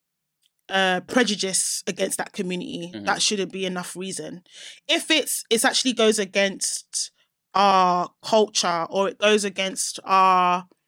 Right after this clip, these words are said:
Speaker 1: religion for my child to take part in such a thing, then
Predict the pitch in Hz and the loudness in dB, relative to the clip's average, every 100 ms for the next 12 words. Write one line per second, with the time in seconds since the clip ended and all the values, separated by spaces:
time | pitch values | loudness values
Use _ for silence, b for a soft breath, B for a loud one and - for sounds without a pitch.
0 | _ _ _ _ _ _ _ _ 180 214 | _ _ _ _ _ _ _ _ 2 4
1 | 226 - 180 160 175 - - - 202 196 | 4 2 -2 -6 -10 -16 -20 -4 0 0
2 | 185 190 185 208 196 196 - 196 - 247 | 0 -2 0 0 0 -4 -8 -10 -4 2
3 | 226 208 185 180 175 - 185 - 156 160 | 4 2 -2 -6 -6 -8 -10 -10 -10 -10
4 | 214 214 _ _ _ _ _ _ _ _ | -12 -14 _ _ _ _ _ _ _ _
5 | _ 190 180 180 | _ -4 -4 -6